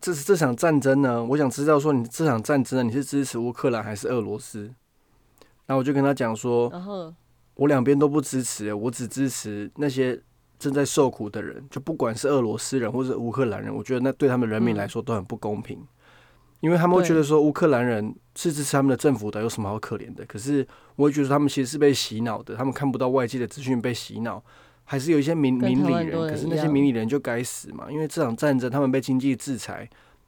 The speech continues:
Speaker 1: 就是在那边乌克兰人也是受苦的，但其实他们
Speaker 2: 嗯。
Speaker 1: 只是因为他们的，的，呃，总理嘛，他们的领导人做了错误的决定，他们就跟着受苦，就很可怜。他们这样经济倒退十年，真的很可怜。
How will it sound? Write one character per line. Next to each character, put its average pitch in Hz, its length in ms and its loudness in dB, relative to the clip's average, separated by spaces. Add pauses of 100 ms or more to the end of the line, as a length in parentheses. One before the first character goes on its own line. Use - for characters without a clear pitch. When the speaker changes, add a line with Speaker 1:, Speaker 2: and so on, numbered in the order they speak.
(240)
Speaker 1:
就 160 120 -2
是 160 80 4
在 151 200 2
那 143 100 2
边 135 180 2
乌 127 120 0
克 156 100 0
兰 127 100 2
人 117 140 -2
也 107 100 -6
是 123 120 -10
受 120 260 0
苦 104 220 -14
的， - 180 -12 (380)
但 147 200 0
其 127 140 -6
实 127 80 -6
他 123 140 -8
们 127 240 -2
Speaker 2:
嗯。 175 200 -6 (520)
Speaker 1:
只 135 120 -8
是 151 160 -2
因 156 120 0
为 151 100 4
他 139 80 2
们 139 80 0
的， 117 180 -2 (240)
的， 107 420 -4 (300)
呃， 107 320 -10 (160)
总 135 280 -2
理 143 120 2
嘛， 107 160 -4
他 135 80 -2
们 135 100 2
的 120 120 0
领 123 200 -2
导 131 180 2
人 104 180 -2
做 139 180 2
了 117 60 2
错 139 180 0
误 127 80 2
的 117 100 0
决 107 220 -6
定， 104 260 -6 (480)
他 - 100 -8
们 131 100 2
就 143 100 2
跟 139 140 2
着 120 80 -2
受 127 240 2
苦， 110 180 -6
就 135 140 -4
很 120 120 0
可 113 220 -4
怜。 87 80 -8
他 120 60 -2
们 135 80 2
这 143 60 2
样 139 60 2
经 127 180 -2
济 131 120 -2
倒 127 160 0
退 127 160 -2
十 - 280 -8
年， 104 180 -6
真 131 120 -6
的 127 100 -2
很 113 100 -4
可 110 220 -6
怜。 73 140 -12